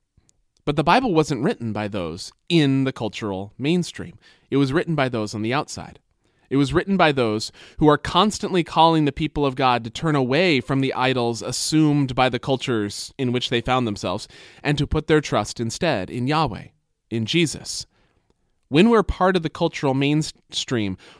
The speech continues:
we don't always see the ways that the Bible is calling us to make that same choice today,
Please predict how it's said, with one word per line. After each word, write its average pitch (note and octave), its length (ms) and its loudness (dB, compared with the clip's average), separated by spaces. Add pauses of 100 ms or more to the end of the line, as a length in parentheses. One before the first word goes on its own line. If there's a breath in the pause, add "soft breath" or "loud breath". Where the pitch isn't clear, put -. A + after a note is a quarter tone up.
we D3+ 140 4
don't E3+ 360 2
always E3 360 4
see F#3 280 -2
the D#3 140 4
ways A2 380 0
that B2 140 -8
the B2+ 80 -4
Bible C#3+ 420 2
is B2 100 -4
calling C3+ 380 0
us G#2+ 140 -6
to A#2 100 -8
make A2 240 -6
that B2 260 -4
same B2 520 -4
choice - 640 -10
today, A#2 440 -8